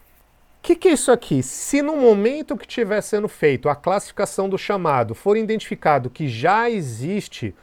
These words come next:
uma resolução lá na base de erros conhecidos, na base de conhecimento, em qualquer local, local,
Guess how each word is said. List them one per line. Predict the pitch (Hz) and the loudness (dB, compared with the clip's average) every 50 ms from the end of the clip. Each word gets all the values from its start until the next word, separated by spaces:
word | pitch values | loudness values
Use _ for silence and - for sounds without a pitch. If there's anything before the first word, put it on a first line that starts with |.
| _ _ - - _ - _ - - | _ _ -20 -20 _ -20 _ -8 -6
uma | 139 151 160 165 165 | -4 0 2 4 4
resolução | 160 139 135 165 190 175 151 180 180 175 151 - - 165 170 180 165 147 | 4 4 2 2 2 2 0 -2 -2 -2 -4 -4 -2 0 2 2 4 4
lá | 147 160 175 196 | 4 4 2 2
na | 208 208 202 185 | 0 0 -2 -2
base | 143 123 139 147 170 180 180 147 101 110 107 101 | 0 0 2 2 2 2 0 -2 -2 -6 -8 -8
de | 98 98 127 156 | -8 -4 2 2
erros | 147 127 | 2 2
conhecidos, | - - 117 - - 160 165 143 139 | 2 -4 -4 -4 -2 -4 -2 -2 -2
na | 139 147 143 | 0 -2 -2
base | 110 98 135 160 185 190 - | 0 2 4 4 4 4 0
de | - | -4
conhecimento, | - - 147 139 - - 135 120 123 139 160 160 135 - | -6 -6 -6 -6 -6 -6 -6 -4 -2 -2 -2 -2 -4 -6
em | 143 135 | -6 -2
qualquer | - 156 147 - - 202 233 | 0 0 0 2 2 2 2
local, | 233 202 143 - 160 160 190 180 143 | 2 0 0 0 2 2 2 0 0
local, | 131 127 131 - - 170 202 202 147 110 - | -2 -2 -2 2 4 4 4 4 4 2 -2